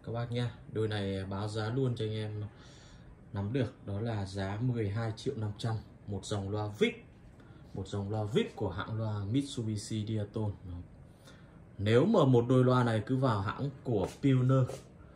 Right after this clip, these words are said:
thì các bác cứ phải xác định tầm hai mươi lăm triệu, cứ phải tầm hai mươi lăm triệu là ít các bác nhá.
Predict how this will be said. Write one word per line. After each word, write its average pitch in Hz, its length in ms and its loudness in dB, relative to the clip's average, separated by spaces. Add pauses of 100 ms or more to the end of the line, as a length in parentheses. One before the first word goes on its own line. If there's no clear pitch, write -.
(600)
thì 123 180 4
các 135 160 4
bác 147 220 4
cứ 147 100 0
phải 123 140 0
xác 131 200 0
định 127 180 0
tầm 98 160 -4
hai 104 160 -6
mươi 107 60 -4
lăm 101 200 -4
triệu, - 200 -8 (1200)
cứ 175 200 4
phải 135 140 2
tầm 98 160 -2
hai 104 160 -6
mươi 104 60 -6
lăm 104 180 -6
triệu - 200 -8 (140)
là 101 160 -10
ít - 180 0 (360)
các 117 60 -4
bác 120 80 -2
nhá. 127 220 2